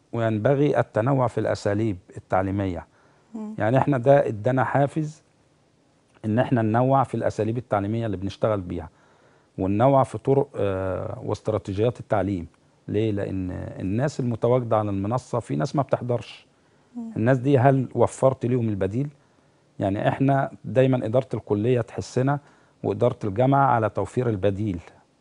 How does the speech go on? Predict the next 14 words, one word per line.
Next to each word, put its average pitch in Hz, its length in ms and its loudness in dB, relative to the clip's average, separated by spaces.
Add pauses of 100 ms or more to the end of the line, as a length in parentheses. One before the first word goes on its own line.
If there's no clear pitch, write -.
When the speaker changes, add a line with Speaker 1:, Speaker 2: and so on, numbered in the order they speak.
(120)
Speaker 1:
غير 110 240 2
المنصة 107 440 -2
التعليمية. 98 580 0 (300)
Speaker 2:
مم. 214 160 -10 (300)
Speaker 1:
انتوا، 117 400 2
انتوا 110 220 0
هتشتغلوا 104 560 0
المحاضرة 104 480 2
بعد 113 240 2
ما 101 120 0
تخلص، 98 460 0
هتعمل 110 360 -2
إيه 110 100 -6
فيها؟ 101 360 -6